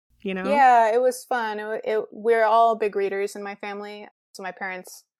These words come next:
Speaker 2: are also writers, kind of, more like the news side of things. So yeah, books and, and just being very verbal and sort of literary discussions and things, that,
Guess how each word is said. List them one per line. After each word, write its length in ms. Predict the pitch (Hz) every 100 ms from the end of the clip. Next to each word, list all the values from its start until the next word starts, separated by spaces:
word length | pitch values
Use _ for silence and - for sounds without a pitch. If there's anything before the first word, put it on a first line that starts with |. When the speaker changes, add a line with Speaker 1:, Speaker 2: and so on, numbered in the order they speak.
| _
Speaker 2:
are 360 | - 180 170 -
also 600 | 180 180 - 175 165 175 _ _ _
writers, 580 | 208 196 196 190 190 - _ -
kind 260 | 220 202
of, 140 | 196 240 _ _ _ _ _
more 320 | - 208 190 185
like 160 | 180
the 80 | 180
news 380 | 180 180 185 208
side 440 | - 202 202 226 - _ -
of 120 | 214
things. 420 | - 220 247 247 _ _ _ -
So 480 | 196 185 180 180 - _ _
yeah, 200 | 220 185
books 320 | 170 214 208 196
and, 220 | 175 -
and 140 | 185 196
just 220 | - 233 -
being 200 | 208 190
very 180 | 185 180
verbal 400 | 180 180 180 175
and 120 | 175 170
sort 200 | 190 180
of 140 | 165 - _ 214
literary 420 | 185 180 170 170
discussions 680 | 185 - 180 - 170 170
and 120 | - 165
things, 320 | - - -
that, 160 | -